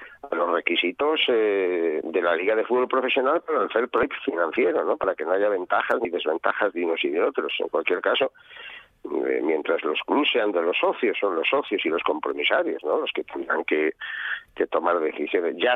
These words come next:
sé que son bultos sospechosos en la mayoría de los casos, no en todos, ¿eh? Que siempre hay gente contestataria que son los que mantienen un poco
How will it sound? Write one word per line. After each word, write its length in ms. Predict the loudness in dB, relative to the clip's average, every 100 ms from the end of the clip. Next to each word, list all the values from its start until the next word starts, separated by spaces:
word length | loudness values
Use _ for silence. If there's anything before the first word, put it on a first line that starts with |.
| 2
sé 160 | 0
que 260 | 2 2 2
son 520 | 2 2 2 2 0 -4 -12 _
bultos 540 | -4 2 2 2 0 0
sospechosos 800 | 0 0 -2 0 0 0 0 0
en 160 | 2 2
la 160 | 4
mayoría 440 | 4 2 2 2 2
de 40 |
los 140 | 0 0
casos, 280 | 0 0
no 100 | 0
en 100 | 0
todos, 320 | 0 -2 -4 -4
¿eh? 120 | -4
Que 100 | -4
siempre 280 | -4 0 0
hay 40 |
gente 280 | 0 -2 -2
contestataria 720 | -2 -2 -2 -2 0 0 2
que 80 | 0
son 160 | -2 -2
los 100 | 0
que 80 | -2
mantienen 400 | -2 -2 0 0
un 140 | -2
poco 340 | -4 0 0